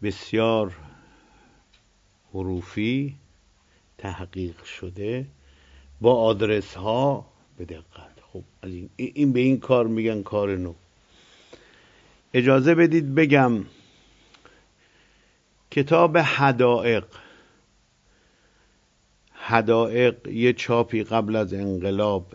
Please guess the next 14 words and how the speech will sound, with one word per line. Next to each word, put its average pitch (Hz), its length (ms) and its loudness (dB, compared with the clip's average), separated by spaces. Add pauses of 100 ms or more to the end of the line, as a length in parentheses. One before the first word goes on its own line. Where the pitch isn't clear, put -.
(120)
انتشارات 95 760 -6
اسلامیه 92 1040 -8 (1300)
مرحومه 95 840 -4 (120)
آخوندی 113 640 -2
داشت 139 680 0 (2250)
و 147 600 2
بعد 143 340 0
از 143 160 2
انقلاب 143 600 2
همین 190 720 4
کتاب 160 800 6
با 127 280 2
همون 160 460 4
حروف 143 680 2